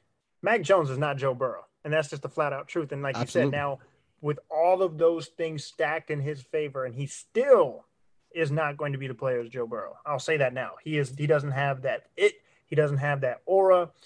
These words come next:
Speaker 1: Like you said, it doesn't take too much to see, "Oh, that guy, he, he's different. He, he's special."
Speaker 2: Yeah.
Speaker 1: Uh, Mac Jones doesn't have that. At least for my eyes, I know for your
Speaker 2: No,
Speaker 1: eyes as
Speaker 2: I
Speaker 1: well.
Speaker 2: agree.
Speaker 1: He, yeah, he doesn't have that Joe Burrow effect whatsoever.
Speaker 2: I wish you were, I wish you were there with me when, <laughs> uh,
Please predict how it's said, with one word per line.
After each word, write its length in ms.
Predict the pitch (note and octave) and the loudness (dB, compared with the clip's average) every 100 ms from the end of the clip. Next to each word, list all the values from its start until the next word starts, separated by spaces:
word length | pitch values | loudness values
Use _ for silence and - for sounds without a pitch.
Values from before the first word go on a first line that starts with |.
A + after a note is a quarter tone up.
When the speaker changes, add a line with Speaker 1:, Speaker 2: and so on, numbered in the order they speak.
| _ D3+ | _ -10
Speaker 1:
Like 100 | C#3+ | -8
you 60 | |
said, 120 | C#3+ C#3 | -6 -2
it 80 | |
doesn't 320 | C3+ D3+ E3 - | 0 -2 -4 -10
take 280 | D#3+ D#3 - | -14 -14 -18
too 180 | - | -12
much 340 | D#3+ D3+ D3+ - | -6 -4 -4 -6
to 100 | C#3 | -12
see, 220 | - D#3+ | -10 -4
"Oh, 280 | D3+ D3+ C3+ _ _ - | -2 -2 -6 _ _ -6
that 180 | C#4 | -4
guy, 260 | D#4 D#4+ C#4+ _ - | -4 -6 -8 _ -14
he, 220 | C4+ D#4+ | -12 -8
he's 220 | A#3+ C#4 | -10 -2
different. 380 | - B3 - - | 4 4 4 -4
He, 120 | C#3+ | -4
he's 300 | G3+ D#3 G3 | -4 -8 -10
special." 480 | - F#3+ E3+ - - | 4 4 4 -2 -8
Speaker 2:
Yeah. 180 | D3 D#3 - - | -8 -8 -10 0
Speaker 1:
Uh, 300 | D3 C#3 C#3 - _ | 4 4 4 -2 _
Mac 200 | E3 D3+ | 2 2
Jones 220 | C#3+ D3 | 4 2
doesn't 220 | C3+ C3 B2+ | 2 0 -2
have 240 | C3 A2+ | -4 -6
that. 160 | G#2+ D#3 | -8 -4
At 160 | D#3+ | 2
least 220 | F3+ G#3+ | 2 2
for 100 | F3 | 0
my 200 | D3+ D#3 | 2 4
eyes, 280 | D#3+ D#3+ D#3+ | 2 -2 -2
I 60 | C#3 | -2
know 120 | C#3+ | -4
for 140 | C#3 | -4
your 160 | C3 C#3 | -4 -2
Speaker 2:
No, 60 | D3 | -2
Speaker 1:
eyes 160 | C#3 | -4
as 60 | B2+ | -8
Speaker 2:
I 80 | - | 0
Speaker 1:
well. 140 | D3 | 2
Speaker 2:
agree. 240 | D#3 F3+ - _ _ | 4 0 -2 _ _
Speaker 1:
He, 180 | E3 E3+ D#3 | -6 -4 -4
yeah, 100 | B2 | -10
he 140 | D#3 | -4
doesn't 280 | D#3 C#3+ C#3+ | -2 -2 -4
have 260 | C#3 C#3 C3+ | -6 -6 -6
that 180 | C3 C3 | -8 -6
Joe 160 | C3+ | -6
Burrow 320 | B2+ B2+ B2 | -2 -2 -2
effect 340 | A#2+ - C3 - | -6 -8 -10 -10
whatsoever. 600 | B2+ - A#2+ G#2 - - _ _ _ _ _ _ _ - | -12 -12 -10 -10 -10 -18 _ _ _ _ _ _ _ -2
Speaker 2:
I 60 | |
wish 220 | A#2 D3 D#3+ | 2 2 4
you 80 | |
were, 160 | D3+ B2+ | 4 6
I 60 | B2 | 4
wish 240 | C#3+ - | 4 4
you 80 | C#3 | 2
were 80 | B2+ | 4
there 220 | B2+ B2 | 4 4
with 120 | A#2 | 0
me 140 | A#2 | -2
when, 260 | A2+ A2+ A2 | -2 -2 -2
<laughs> 60 | - | -2
uh, 200 | A#2+ | -2